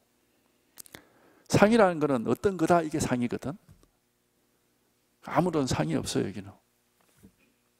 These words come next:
이거 어떤 거다라고 할 게 없죠. 그러니까 이거, 이거, 이거,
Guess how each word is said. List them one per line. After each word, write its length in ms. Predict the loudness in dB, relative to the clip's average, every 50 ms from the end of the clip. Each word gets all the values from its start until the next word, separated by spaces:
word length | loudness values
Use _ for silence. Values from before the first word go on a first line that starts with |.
| _ _ _ _ _ _ _ _ _ _ _ _ _ _ _ -4
이거 120 | 2 2 2
어떤 200 | 4 2 0 2
거다라고 400 | 2 2 2 2 0 -2 -4 -8
할 80 | -8
게 120 | -6 -10 -12
없죠. 380 | -12 -10 -12 -12 -10 -12 -12 -16 _ _ _ _ _ _ _ _ _ _ _ _ _ _ _ _ _ _ _ _ _ _ _ _ _ _ _ _ _ _ _ _ _ _ _ _ _ _ _ _ _ _ _ _ _ _ _ _ _ _ _ _ _ _ _ _ _ _ _ -20 _ _ _ _ _ _ _ _ _ _ _ _ _ _ _ _ _ _ -20 -20 -20 -20 _ _ _ _ _ _ _ _ _ _ _
그러니까 240 | -6 -6 -2 -2 -2
이거, 100 | -2 -2
이거, 400 | -4 -6 -8 -8 -8 -10 -10 -14 -18 -18 -16 -16 -16
이거, 300 | -16 -16 -16 -18 -18